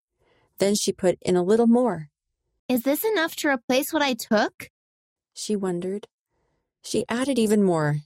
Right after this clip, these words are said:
Speaker 1: just in case. But she still felt guilty.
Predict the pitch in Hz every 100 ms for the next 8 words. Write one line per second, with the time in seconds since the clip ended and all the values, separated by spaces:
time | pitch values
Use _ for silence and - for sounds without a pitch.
0 | _ - 202 - - 196 - 160 160 -
1 | - _ _ _ _ _ _ _ _ _
2 | - 185 180 - - 240 220 180 156 202
3 | 214 - 196 202